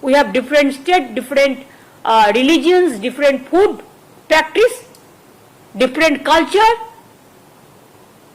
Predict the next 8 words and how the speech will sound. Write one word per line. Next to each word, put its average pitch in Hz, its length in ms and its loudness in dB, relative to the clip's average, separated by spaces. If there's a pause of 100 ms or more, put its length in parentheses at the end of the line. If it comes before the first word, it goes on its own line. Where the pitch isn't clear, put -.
(3500)
আমরা 311 220 0
সবাই 320 380 0
সবাইকে 302 420 0
নিয়ে 302 120 0
ভালো 233 260 -2
থাকি, 233 280 -10 (160)
এটাই 294 240 0
ভারতবর্ষ। 208 540 -6